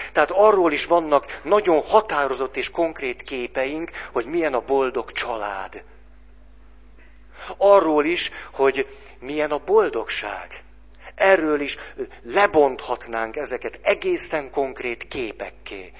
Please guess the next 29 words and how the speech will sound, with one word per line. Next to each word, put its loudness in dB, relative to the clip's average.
És -2
aztán, -2
hogy 0
ezek 0
az -2
egészen -2
konkrét 0
képek -4
honnan -2
jönnek, -8
hogy 2
ezek 0
a -6
képek -4
jó-, 0
jók-e -2
nekünk, -8
vagy 2
hogy -6
ragaszkodni 0
kell -2
ezekhez -6
a -6
képekhez, -8
vagy -6
ki -12
kéne -4
őket -6
cserélni. -8